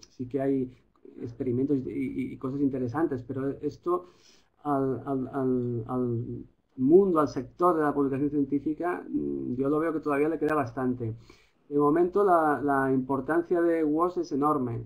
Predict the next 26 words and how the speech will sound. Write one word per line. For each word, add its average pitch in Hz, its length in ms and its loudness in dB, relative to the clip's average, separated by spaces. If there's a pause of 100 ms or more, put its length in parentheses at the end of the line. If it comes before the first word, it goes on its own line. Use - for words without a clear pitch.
(180)
Mm, - 460 -12 (500)
quizás 190 560 2
Scopus, 190 480 2
bueno, 170 200 4
va 147 80 4
aumentando 165 640 2
y 143 160 4
puede 139 280 0
que 147 120 2
sean 143 280 0
al 139 100 0
final, 139 320 0 (100)
bueno, 139 360 -6
se 139 120 -14
compartan 131 600 -2
esa 120 260 -6
posición 123 280 -4
de 123 80 -2
privilegio. 123 500 0
De 127 80 0
hecho, - 180 -6
ya 151 340 0 (500)
están 123 300 -4
compartiendo 131 480 -2
bastante, 131 480 -4
¿eh? 117 840 -6